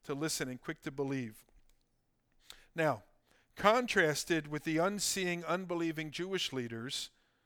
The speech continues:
are those that did see, did hear, and did understand. And we see them in verse sixteen. Jesus said, "But blessed are your eyes, for they see, and your ears,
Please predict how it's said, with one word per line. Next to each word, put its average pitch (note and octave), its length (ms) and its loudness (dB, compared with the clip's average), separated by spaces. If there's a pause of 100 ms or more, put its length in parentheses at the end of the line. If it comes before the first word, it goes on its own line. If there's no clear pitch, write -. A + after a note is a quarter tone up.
(340)
are D3+ 120 6
those D#3+ 240 2
that F3 140 4
did A3+ 160 0
see, C3+ 260 -2
did F3+ 260 -6
hear, D3 240 0
and C#3+ 180 -4
did F3 120 2
understand. E3 600 0
And C3 80 -6
we C#3 60 -4
see F3+ 180 -4
them D#3+ 180 -6
in C#3+ 80 -6
verse D3 240 0
sixteen. D3+ 540 -6 (340)
Jesus E3 300 -6
said, D3+ 260 2
"But D#3+ 180 0
blessed G3 400 4
are E3+ 80 2
your E3+ 320 -2
eyes, A#2 500 -4 (440)
for C3+ 140 -6
they E3 200 2
see, F3 380 0
and D3 100 -2
your E3 240 -4
ears, B2 640 -6